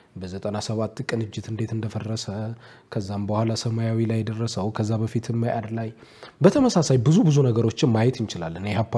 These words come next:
ላይ። እና እነዚህ ሁሉ ነገሮች፣ እ፣ የሚደረጉት ገዢው ፓርቲ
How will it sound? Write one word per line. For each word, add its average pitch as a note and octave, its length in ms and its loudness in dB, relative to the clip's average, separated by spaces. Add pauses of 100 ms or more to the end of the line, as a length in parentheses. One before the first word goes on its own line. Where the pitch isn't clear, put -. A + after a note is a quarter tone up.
ላይ። A2+ 180 -2 (720)
እና C3+ 140 4 (480)
እነዚህ D#3+ 420 8
ሁሉ B3+ 320 6 (320)
ነገሮች፣ B2+ 520 2 (480)
እ፣ C3+ 80 0 (1300)
የሚደረጉት C#3+ 880 6 (400)
ገዢው C#3+ 400 8
ፓርቲ C#3+ 300 2